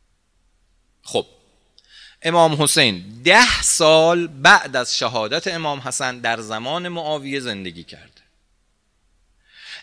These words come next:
امام حسین مجبور شده طی اون ده سال بر اساس صلحنامه‌ای که امام حسن تنظیم کرده و امضا کرده،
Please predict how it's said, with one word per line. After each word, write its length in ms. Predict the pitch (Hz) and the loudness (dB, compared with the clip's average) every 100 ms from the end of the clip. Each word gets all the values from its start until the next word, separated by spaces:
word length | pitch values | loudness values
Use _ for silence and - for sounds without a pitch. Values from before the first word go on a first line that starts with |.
| - | -4
امام 540 | 185 190 185 180 156 | 2 6 6 6 2
حسین 600 | 165 - 180 196 233 262 - _ - | 0 4 6 8 6 0 -10 _ -8
مجبور 1120 | 147 165 175 160 147 156 147 202 254 214 139 | 0 6 6 4 -2 -6 -4 -4 -2 -2 -2
شده 760 | - 127 113 101 107 123 - - | -2 -2 0 0 -2 -4 -8 -8
طی 440 | - 208 214 147 | 2 2 2 -6
اون 280 | 120 120 110 | -6 -8 -10
ده 340 | 92 113 110 | -2 -2 -2
سال 440 | - - 117 135 170 | -4 0 2 2 0
بر 240 | 127 120 | 2 2
اساس 420 | 113 120 151 170 190 | 2 -6 -4 -4 -4
صلحنامه‌ای 840 | - 147 117 113 117 110 131 165 | -2 0 0 0 0 0 0 -4
که 160 | - | -6
امام 280 | 107 104 98 95 | -4 -2 -2 -4
حسن 380 | 98 127 104 | 0 2 2
تنظیم 440 | 80 104 101 120 117 | -2 -6 -4 -6 -6
کرده 420 | 92 87 80 - - - _ | -6 -8 -10 -16 -20 -20 _
و 80 | 117 | -2
امضا 420 | 131 120 110 107 | 0 2 2 2
کرده، 640 | - 104 101 98 123 160 | 2 -2 -4 -4 -6 -6